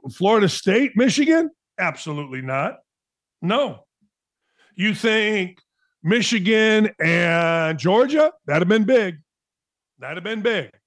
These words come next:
That'd have been huge. That would have been, hmm. Dan, it's a national game when both teams are in the top five. I don't argue that. And I, I, I don't argue that. It's a huge game.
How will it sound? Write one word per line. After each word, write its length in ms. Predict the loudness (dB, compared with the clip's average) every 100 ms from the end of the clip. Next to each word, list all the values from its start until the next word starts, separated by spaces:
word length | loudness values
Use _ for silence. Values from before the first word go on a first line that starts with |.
| _ _ _
That'd 180 | -10 -6
have 0 |
been 160 | -4 -2
huge. 520 | -4 -6 -10 _ _ _ _ _ _ _ _ _ _ _ _
That 320 | -8 -6 -6
would 220 | -4 -2
have 320 | -2 -4 -4
been, 360 | -6 -6 -6 -12 _ _ _ _ -10
hmm. 200 | -8 -8 -10 _ _ _ _ _
Dan, 240 | -4 0 0
it's 180 | 0 0
a 60 |
national 580 | 2 2 0 0 0 0
game 460 | 0 -2 -2 -4 -8
when 160 | -10 -6
both 280 | -6 -6
teams 320 | -6 -6 -6 -6
are 60 |
in 80 | -6
the 60 | -6
top 340 | -6 -6 -6 -6
five. 220 | -6 -6 _ -4
I 100 | -2
don't 160 | 0
argue 380 | 0 0 -4 -10
that. 200 | -12 -18 _ _
And 100 | -8
I, 160 | -6 -6
I, 120 | -8 -6 -4
I 60 |
don't 180 | -4 -4
argue 340 | -2 -4 -4 -6
that. 160 | -6
It's 180 | -8 -8
a 60 | -10
huge 440 | -4 -2 -2 -4
game. 200 | -10 -10